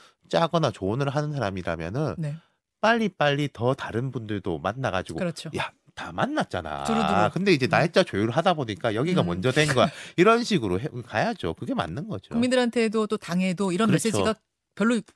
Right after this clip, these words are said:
Speaker 2: 득이 될 게 없다.
Speaker 1: 네.
Speaker 2: 대통령 입장에서 그런 말씀. 그 안에서 무슨 얘기를 했을까 이제 이 부분인데, 어, 전당대회에 대한 얘기가 나왔을 거다라는 얘기가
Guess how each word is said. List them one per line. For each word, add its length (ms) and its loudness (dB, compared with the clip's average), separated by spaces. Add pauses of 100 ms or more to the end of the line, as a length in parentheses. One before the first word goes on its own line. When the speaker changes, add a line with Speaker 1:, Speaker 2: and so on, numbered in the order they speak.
(220)
Speaker 2:
득이 160 6
될 160 4
게 80 0
없다. 300 0
Speaker 1:
네. 100 0
Speaker 2:
대통령 320 2
입장에서 320 -6
그런 180 0
말씀. 280 -6 (200)
그 180 4
안에서 400 4
무슨 280 -2
얘기를 560 -2
했을까 480 -4
이제 140 -4
이 100 -6
부분인데, 680 -6 (380)
어, 460 -2 (760)
전당대회에 520 4
대한 180 4
얘기가 240 0
나왔을 560 2
거다라는 580 4
얘기가 280 0